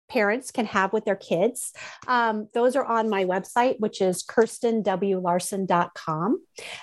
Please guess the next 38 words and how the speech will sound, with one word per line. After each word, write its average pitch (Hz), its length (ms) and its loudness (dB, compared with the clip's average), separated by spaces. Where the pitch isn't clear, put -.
Um, 214 380 2
and 208 140 0
you'll 208 120 2
find 208 300 0
more 202 200 2
resources, 185 960 0
um, 180 200 0
for 185 140 0
the 180 100 -2
book, 294 340 0
all 208 160 0
kinds 202 320 -2
of, 175 180 0
uh, 196 280 2
scientific 233 680 0
activities. 247 840 0
And 226 120 2
then 220 160 2
I'm 208 200 0
on 202 140 0
social 214 400 0
media 202 360 2
everywhere 185 600 2
at 180 220 0
Kirsten 196 500 0
W 180 380 2
Larson. 175 600 -2
Um, 180 240 0
and 190 140 -2
I 185 60 2
love 175 280 2
to - 80 -2
interact 202 480 -2
with, 247 260 2
um, 220 320 2
readers 320 340 0
and 302 160 0
writers. - 640 -2